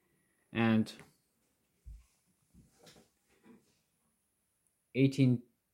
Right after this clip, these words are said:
and another thing that he did as vice president, besides having many other vetoes, was his, um, was his view on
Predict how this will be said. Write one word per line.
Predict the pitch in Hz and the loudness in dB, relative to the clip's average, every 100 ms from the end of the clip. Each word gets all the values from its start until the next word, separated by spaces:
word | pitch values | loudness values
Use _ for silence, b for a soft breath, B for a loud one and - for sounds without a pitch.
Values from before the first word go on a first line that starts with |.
| _ - | _ -6
and | 127 113 107 - _ _ _ _ | 0 0 -2 -14 _ _ _ _
another | 127 135 120 | 0 2 2
thing | - 113 | -2 -4
that | 104 98 | -4 -8
he | 117 107 101 - _ _ | -6 -6 -6 -12 _ _
did | 117 104 | -4 -2
as | 98 - | -2 -6
vice | - 107 104 | -10 -8 -8
president, | - 110 95 92 92 | -8 -10 -10 -16 -16
besides | - - 107 - _ _ _ _ _ _ _ | -10 -6 -6 -6 _ _ _ _ _ _ _
having | - 110 104 104 - | -8 -6 -6 -10 -10
many | 117 113 113 107 104 - - | -6 -2 0 -2 -4 -8 -8
other | 110 101 | -6 -6
vetoes, | 98 107 104 104 90 101 - - _ _ _ _ _ _ b b b b - | -8 -10 -8 -6 -4 -6 -8 -18 _ _ _ _ _ _ b b b b 0
was | 120 117 104 - - - - - _ _ _ _ - | 4 6 4 -2 -14 -14 -16 -20 _ _ _ _ -14
his, | - 113 104 101 - - - _ _ _ _ _ _ _ _ _ _ _ _ - | -2 0 0 -4 -10 -12 -14 _ _ _ _ _ _ _ _ _ _ _ _ -6
um, | 110 98 92 - - _ _ _ _ _ _ _ | -4 -2 -6 -10 -16 _ _ _ _ _ _ _
was | 113 113 - | -4 -4 -4
his | 113 110 107 | -4 -6 -8
view | 110 127 131 123 - | -4 2 2 2 -2
on | 107 104 104 | -4 -4 -6